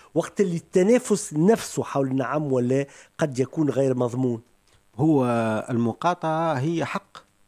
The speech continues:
Speaker 2: لكل مواطن.
Speaker 1: هذا هو. مم.
Speaker 2: كيما نعم حق
Speaker 1: مم.
Speaker 2: ولا حق.
Speaker 1: مم.
Speaker 2: معناه هو رأي المواطن، كيما مثلًا في الانتخاب، ثم انتخاب لمرشح،
Speaker 1: مم.
Speaker 2: ثم فوت بلون راهو.
Speaker 1: مم.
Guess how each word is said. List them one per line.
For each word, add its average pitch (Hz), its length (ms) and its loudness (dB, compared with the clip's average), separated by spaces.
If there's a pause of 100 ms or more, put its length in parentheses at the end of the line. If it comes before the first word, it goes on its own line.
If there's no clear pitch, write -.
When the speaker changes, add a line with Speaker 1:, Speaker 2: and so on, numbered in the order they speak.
Speaker 2:
لكل 139 260 -2
مواطن. 135 420 2
Speaker 1:
هذا 139 180 0
هو. 90 160 -10 (240)
مم. 127 340 -2
Speaker 2:
كيما 165 520 2
نعم 139 580 2
حق - 320 -6 (220)
Speaker 1:
مم. 117 260 -2 (260)
Speaker 2:
ولا 208 260 2
حق. - 300 -8 (280)
Speaker 1:
مم. 101 180 -6 (400)
Speaker 2:
معناه 156 220 2
هو 170 300 4
رأي 170 280 2
المواطن، 143 380 4
كيما 220 300 0
مثلًا 196 360 0
في 175 60 -4
الانتخاب، 170 560 -2
ثم 196 220 2
انتخاب 160 580 2
لمرشح، 123 800 2 (140)
Speaker 1:
مم. 123 80 -4
Speaker 2:
ثم 262 200 6
فوت 240 200 4
بلون 220 280 4
راهو. 110 340 0
Speaker 1:
مم. 104 200 -4